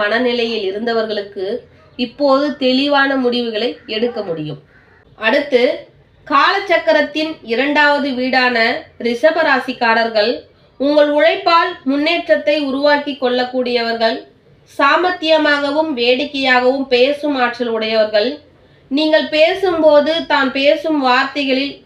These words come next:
மிகவும் கவனம் கொண்டவர்கள். உங்கள் பேச்சு திறமையால் மற்றவர்களின் மனதில் எளிதில் இடம் பிடித்து விடுவீர்கள். நீங்கள்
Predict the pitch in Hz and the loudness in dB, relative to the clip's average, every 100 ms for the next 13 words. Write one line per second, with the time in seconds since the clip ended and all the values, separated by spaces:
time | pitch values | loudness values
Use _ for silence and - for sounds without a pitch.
0 | 240 254 285 294 302 240 226 240 269 294 | -4 0 2 0 -2 -2 0 0 0 -2
1 | 247 226 214 208 202 233 - - _ _ | -2 -2 2 2 2 -4 -6 -16 _ _
2 | _ _ _ 269 311 311 269 311 359 381 | _ _ _ -2 2 2 2 2 2 2
3 | 381 339 302 285 277 277 320 - - 240 | -2 2 2 2 2 2 0 -4 -4 -2
4 | 240 285 277 269 277 285 247 240 262 269 | 0 0 0 0 -2 -2 0 0 -2 -4
5 | 294 - 214 226 269 254 294 - 220 233 | -8 -10 -4 -2 -2 -2 -4 -6 -4 0
6 | 262 247 240 233 214 202 196 196 196 247 | 0 -2 -6 -8 -6 -2 -2 -2 -2 -4
7 | - _ _ - 262 294 285 | -8 _ _ -6 -2 2 2